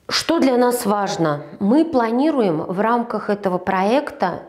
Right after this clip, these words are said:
э, прежде всего, вовлечь как можно большее количество жителей Ульяновской области в формирование, э, наказов,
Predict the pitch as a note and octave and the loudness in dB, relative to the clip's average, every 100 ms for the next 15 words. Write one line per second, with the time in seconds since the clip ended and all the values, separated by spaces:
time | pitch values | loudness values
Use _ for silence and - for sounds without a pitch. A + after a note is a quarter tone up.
0 | - F3 F3+ A3+ A#3+ G3 F3 - - F3 | -8 -6 -2 2 2 2 -4 -4 -6 -2
1 | E3+ C3+ F3 G3 G3+ B3+ C#4+ - A#3 A3 | -2 -2 0 0 0 -2 -4 -4 -4 -2
2 | A3 A#3+ A#3+ A3 F#3+ G3 A3+ G3 - E3 | 0 0 0 -2 0 2 2 0 -4 -4
3 | - F#3 G3 G#3+ G#3 F3+ - D3+ D#3 F3+ | -2 -2 -2 -4 -6 -10 -12 -6 -4 -2
4 | G3 G3 F3 E3+ E3 F3+ E3+ E3 - D#3 | -2 -2 0 0 2 0 0 -4 -4 0
5 | A#3 A#3 G3+ F#3+ - D3+ - - - - | 0 2 0 -2 -4 -4 -6 -16 -18 -20
6 | - G#3 G3 F#3 F3+ E3 F#3+ A#3+ B3+ B3+ | -6 0 2 2 2 0 0 0 -2 -2
7 | A#3+ - - - F#3+ F3+ E3+ E3 - - | -6 -12 -20 -6 -2 0 -2 -2 -4 -2
8 | F#3 F3 - A#3 C4 C4+ | -2 -2 -2 0 0 -2